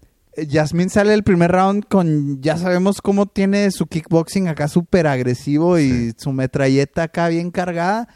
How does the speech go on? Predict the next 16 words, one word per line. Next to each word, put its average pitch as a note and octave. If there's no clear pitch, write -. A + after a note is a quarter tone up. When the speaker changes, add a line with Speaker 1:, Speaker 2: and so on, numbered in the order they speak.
Speaker 1:
La D3
empieza E3+
a A#3+
soltar G3+
y C#3+
hay D3+
dos, G3
tres G3+
situaciones G3+
donde D#3
me D3+
le C#3+
voltean B2
la A3+
cara A3+
feo, F#3+